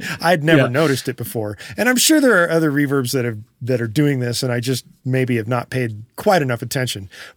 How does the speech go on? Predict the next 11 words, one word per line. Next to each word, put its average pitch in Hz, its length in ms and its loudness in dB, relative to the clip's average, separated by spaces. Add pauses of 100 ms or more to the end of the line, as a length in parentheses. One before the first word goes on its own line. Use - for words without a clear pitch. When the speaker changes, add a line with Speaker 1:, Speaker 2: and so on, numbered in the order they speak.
Speaker 2:
But, - 260 0 (320)
uh, 120 320 -2
Neoverb 170 580 2
has 139 320 -2
the 143 100 0
ability 135 400 0
to 120 160 -6
pick - 420 -6
the 120 200 -4
pre-delay 123 520 -2
based 135 340 -2